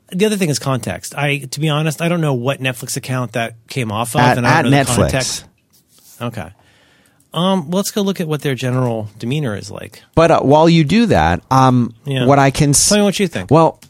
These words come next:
Speaker 2: the, I, I think you've brought up a really good point, and that it is,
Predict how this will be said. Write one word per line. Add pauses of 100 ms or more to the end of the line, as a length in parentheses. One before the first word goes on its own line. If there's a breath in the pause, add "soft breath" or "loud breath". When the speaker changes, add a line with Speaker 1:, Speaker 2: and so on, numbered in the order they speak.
(160)
Speaker 2:
the, (280)
I,
I
think
you've
brought
up
a
really
good
point,
and
that
it
is,